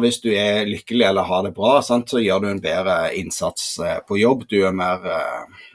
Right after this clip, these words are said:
hjelpsom overfor, eh, kollegaene dine, og, og på en måte hjelpsomhet og generøsitet er jo noe som smitter, sant? Så da smitter det over til andre,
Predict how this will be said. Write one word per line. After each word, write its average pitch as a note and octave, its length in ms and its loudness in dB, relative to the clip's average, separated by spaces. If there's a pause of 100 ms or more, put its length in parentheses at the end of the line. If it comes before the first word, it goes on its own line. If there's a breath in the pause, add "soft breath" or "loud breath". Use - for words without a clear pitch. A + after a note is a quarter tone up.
hjelpsom A2 800 2
overfor, F#2 720 -2
eh, - 960 -6
kollegaene B2 560 4
dine, G#2 400 4
og, G2 320 2
og G#2+ 220 2 (100)
på A#2+ 140 -2
en G#2 80 2
måte - 180 -4
hjelpsomhet G#2 880 0
og F#2 80 6
generøsitet F2+ 960 0
er F2+ 80 -6
jo - 20 -8
noe F2 160 -8
som F2+ 140 -10
smitter, - 480 -12
sant? - 240 -8
Så A#3 100 -4
da - 80 -4
smitter - 400 -8
det D#3 80 0
over D3 320 -4
til - 80 -2
andre, - 380 -6